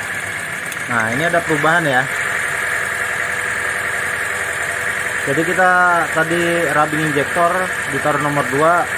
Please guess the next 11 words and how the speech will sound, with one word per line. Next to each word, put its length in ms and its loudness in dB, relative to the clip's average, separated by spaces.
berarti 240 2
nomor 240 2
dua 240 2
ini 320 0
harusnya 720 2
kalau 160 2
memang 400 0
injektornya 480 0
yang 80 0
bermasalah 560 2
ini 480 0